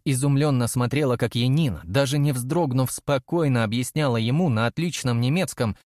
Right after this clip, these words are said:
что ей позволено обсуждать с доктором потребности лазарета,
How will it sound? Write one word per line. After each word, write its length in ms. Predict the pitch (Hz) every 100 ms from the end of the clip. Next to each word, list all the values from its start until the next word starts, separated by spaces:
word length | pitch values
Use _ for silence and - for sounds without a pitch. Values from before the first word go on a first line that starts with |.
| -
что 200 | - 170
ей 200 | 165 160
позволено 600 | 160 147 135 165 156 147
обсуждать 580 | - 131 151 135 139 123
с 40 | 113
доктором 460 | 170 - 147 139
потребности 600 | 135 127 151 139 139 -
лазарета, 680 | 143 131 139 143 139 -